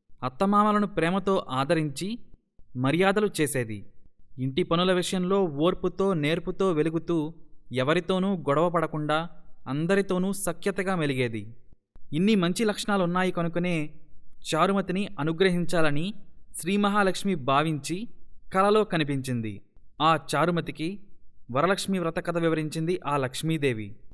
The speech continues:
అమ్మవారి కలలో కనిపించి చెప్పిన వ్రత విధానం తాను మాత్రమే ఆచరించి సంపద పొందాలని చారుమతి భావించలేదు. ఇరుగు పొరుగు వారందరికీ తన స్వప్నం వృత్తాంతం చెప్పింది. అందరితో కలిసి వరలక్ష్మీ వ్రతం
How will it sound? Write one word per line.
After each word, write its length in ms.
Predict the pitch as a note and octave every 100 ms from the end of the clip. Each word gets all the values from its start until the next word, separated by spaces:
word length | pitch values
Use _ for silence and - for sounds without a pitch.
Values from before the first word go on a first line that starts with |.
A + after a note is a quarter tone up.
| - - C3+
అమ్మవారి 420 | F3 G#3+ A3 G#3+
కలలో 380 | G3+ E3 F#3 G3
కనిపించి 500 | F#3 E3 E3+ E3 F3+ E3
చెప్పిన 260 | - E3+
వ్రత 260 | D3+ D3 F#3+
విధానం 520 | F#3 F#3 E3+ E3 E3 - - - -
తాను 240 | C#3+ F3
మాత్రమే 540 | F#3+ G3 G3 G3+ G#3 G#3
ఆచరించి 760 | C#3 D#3 F#3+ E3+ E3 F3 G#3+ A3 -
సంపద 340 | - E3+ F3 G#3+
పొందాలని 560 | G3+ F3+ F3+ E3+ F3+ F#3+ -
చారుమతి 360 | D#3 F3 F3 F3+
భావించలేదు. 760 | C3 C#3 C#3+ C#3+ A#2+ G#2+ G#2 - - - - - B2
ఇరుగు 280 | C3 D3
పొరుగు 320 | F3+ F3 F#3 F#3
వారందరికీ 720 | F3+ E3+ F3 F#3+ F3+ G3 A3 - - - - -
తన 120 | F3+ F#3
స్వప్నం 520 | - E3 - G3 G3+
వృత్తాంతం 520 | - - G3 F#3+ F#3+
చెప్పింది. 720 | - D#3 D#3 D#3 B2+ G#2 G2+ - - -
అందరితో 460 | B2+ E3+ G3+ G3 F#3
కలిసి 600 | F3 D#3+ E3 F3 D3+ E3 - - -
వరలక్ష్మీ 500 | B2 C#3+ F#3+ G3 G3+
వ్రతం 380 | F#3+ F3 G3 G3+